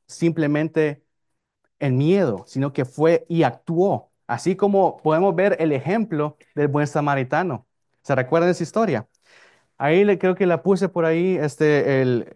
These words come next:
la historia, pero lo vamos a dejar a un lado porque, por el tiempo. Pero vemos que también el, el buen samaritano pudo haber sido también perjudido-, perjudicado por ayudar a, a la persona que estaba, este,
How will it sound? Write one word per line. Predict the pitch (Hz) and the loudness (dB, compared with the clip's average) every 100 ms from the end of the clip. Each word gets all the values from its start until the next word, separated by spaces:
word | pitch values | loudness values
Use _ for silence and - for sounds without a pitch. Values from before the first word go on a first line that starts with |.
| - | -10
la | 139 127 | -2 -2
historia, | 127 175 180 175 | 0 0 2 0
pero | 143 131 117 | 0 0 0
lo | 135 | 0
vamos | 143 160 160 | 0 0 0
a | 156 | -2
dejar | 151 151 | -2 -2
a | |
un | 151 | 0
lado | 151 151 | 0 -2
porque, | 131 123 117 98 - | -4 -8 -8 -10 -12
por | - 120 | -6 -6
el | |
tiempo. | 123 151 139 160 147 _ _ _ _ _ _ | -2 -4 -4 -6 -10 _ _ _ _ _ _
Pero | 160 156 | 2 4
vemos | 143 156 190 - | 4 2 2 0
que | 165 | -2
también | 135 131 165 185 | -2 0 0 0
el, | - 135 131 | -2 -4 -2
el | 131 127 | -2 -2
buen | 120 127 156 | -2 -2 -2
samaritano | 160 180 170 143 147 160 196 202 _ _ _ _ _ _ | -2 -2 -2 -2 -4 -2 -4 -6 _ _ _ _ _ _
pudo | 175 196 196 | 4 6 6
haber | 175 170 | 4 2
sido | - 185 180 | 2 2 2
también | 156 143 156 180 165 131 - | 0 -2 0 0 -2 -6 -4
perjudido-, | 147 135 131 156 160 151 - | -2 -2 -2 0 0 -2 -4
perjudicado | 147 143 135 131 170 147 160 - _ _ _ _ _ - | -2 2 0 2 2 2 -4 -12 _ _ _ _ _ -2
por | 147 | 2
ayudar | 139 139 139 147 - - _ _ _ _ _ _ _ | 4 4 4 2 -2 -10 _ _ _ _ _ _ _
a, | 131 131 | -2 0
a | 131 135 | 2 0
la | 131 127 | 0 0
persona | 127 139 139 | -2 -4 -6
que | 139 | -6
estaba, | 131 139 131 131 120 | -4 -2 0 0 0
este, | 123 120 123 113 113 | -2 -6 -4 -4 -4